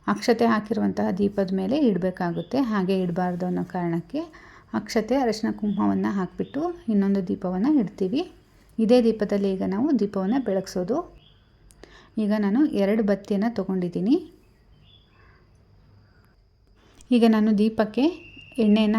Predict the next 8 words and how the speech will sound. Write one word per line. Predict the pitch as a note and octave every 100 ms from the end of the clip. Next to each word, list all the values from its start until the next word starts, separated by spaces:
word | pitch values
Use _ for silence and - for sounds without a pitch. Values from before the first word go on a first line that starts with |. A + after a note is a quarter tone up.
| G#3+
ಹಾಕ್ತಾ | F#3+ - G#3 F#3
ಇದ್ದೀನಿ. | F#3 A#3+ F4+ - - - - G#3
ಎಣ್ಣೆ | A#3 C#4 -
ಅಥವಾ | G3+ G3 G3
ತುಪ್ಪ | G3+ - G#3 G3+
ಯಾವುದಾದ್ರೂ | G3 G3+ G#3 A#3+
ಉಪಯೋಗಿಸ್ಬೋದು. | G#3+ G3 F#3 - F#3 F3 C#4+ - - - - - - B3
ತುಪ್ಪ | A#3